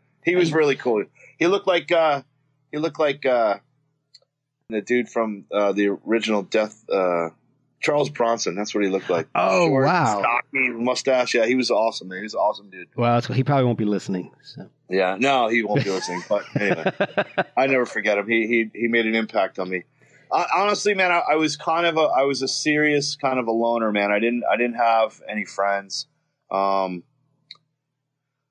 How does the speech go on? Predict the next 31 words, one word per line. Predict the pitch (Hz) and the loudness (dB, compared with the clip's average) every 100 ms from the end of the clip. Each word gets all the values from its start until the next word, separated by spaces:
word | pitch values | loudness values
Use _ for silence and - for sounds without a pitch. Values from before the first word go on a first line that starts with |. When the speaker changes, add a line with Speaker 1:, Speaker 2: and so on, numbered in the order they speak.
| _ _ - - | _ _ -8 -2
Speaker 1:
I | |
was | 147 143 | 0 2
always | 156 165 156 - | 2 2 0 0
kind | 160 143 | 0 0
of | 131 | 2
misplaced. | 135 143 - 143 135 135 131 113 | 2 0 0 2 4 2 2 0
I | |
was | 117 - | 0 -2
picked | - 147 151 | -4 -4 -2
on | 147 139 | 0 2
a | 135 | 0
lot. | 127 123 123 | 2 2 2
I | 113 | 2
was, | 110 - - 104 | 0 -4 -4 -2
I | 110 | 0
was | 107 120 | -2 -2
little | 139 139 131 | 2 2 0
and | 110 | -2
skinny, | - - 127 131 127 117 _ 98 | -8 -4 -2 0 0 -2 _ -6
and, | 104 98 95 101 | -2 -2 -2 0
uh, | 98 98 95 92 90 - _ _ _ - | 2 4 4 2 0 -4 _ _ _ -4
you | 123 | 0
know, | 110 98 98 - 73 - - | 2 2 0 -2 -6 -4 -2
uh, | |
up | 113 113 | -2 0
until | 110 - 123 | -2 2 2
I | 117 | 4
was | 107 110 | 2 0
about, | 101 101 101 - - | 0 2 2 0 0
uh, | 95 87 85 78 78 - _ _ _ _ | 0 2 2 0 -4 -12 _ _ _ _
seventeen, | - - - 120 113 110 - 120 113 104 | -6 -4 0 0 0 -4 -2 0 0 0